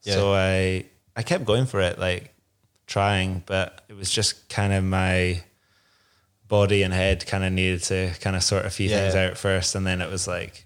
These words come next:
Speaker 2: once I did, I was felt
Speaker 1: Yeah.
Speaker 2: a lot better. But
Speaker 1: So what was, was there, like, a sort of clicking kind of moment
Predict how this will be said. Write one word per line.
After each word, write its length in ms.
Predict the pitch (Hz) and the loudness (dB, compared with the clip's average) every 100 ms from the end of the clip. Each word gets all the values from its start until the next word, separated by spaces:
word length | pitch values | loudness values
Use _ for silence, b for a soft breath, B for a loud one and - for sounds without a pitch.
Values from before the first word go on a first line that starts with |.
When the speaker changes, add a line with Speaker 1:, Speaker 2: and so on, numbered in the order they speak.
| - | -16
Speaker 2:
once 240 | 95 95 | -10 -6
I 60 | 98 | -4
did, 280 | 92 90 - | -2 -4 -6
I 80 | 87 | -8
was 140 | 87 | -4
felt 300 | 95 87 - - - | -4 -4 -8 -14 -2
Speaker 1:
Yeah. 140 | 104 | 0
Speaker 2:
a 20 | |
lot 180 | 87 85 | 0 0
better. 300 | 92 90 87 | -2 0 -2
But 420 | - 90 - - | -2 -4 -4 -6
Speaker 1:
So 200 | - 123 | 0 2
what 160 | 117 110 | 4 4
was, 260 | 113 - 98 | 4 2 -2
was 240 | 113 113 | -2 0
there, 120 | 113 | 2
like, 180 | 107 101 | 0 0
a 80 | 98 | 0
sort 240 | 104 95 | 2 2
of 120 | 95 | 0
clicking 480 | - 110 - 104 98 | -2 -2 0 -2 -2
kind 200 | - 98 | -2 -2
of 60 | 95 | 0
moment 360 | 104 101 92 | 0 0 -4